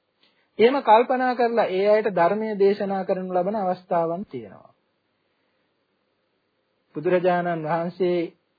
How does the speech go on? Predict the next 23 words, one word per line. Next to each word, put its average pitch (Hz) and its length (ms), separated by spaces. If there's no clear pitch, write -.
ළඟට 156 360
ඇවිල්ලා 170 400
අරිහත්ත්වය 170 520
ප්‍රකාශ 165 480
කරපු 170 380
ස්වාමීන් 170 540
වහන්සේලා 170 720
පිළිබඳව 170 480
සඳහන් 170 460
වන 180 160
හරි 170 220
අසිරිමත් 170 480
කතා 160 340
ප්‍රවෘත්තියක් 165 640
තියෙනවා. 151 500
දවසක් 185 480
භික්ෂූන් 196 480
වහන්සේලා 214 640
පන්සිය 240 460
නමක් 123 300
ගන්ධ 160 400
කුටියට 214 400
ඇවිල්ලා 175 480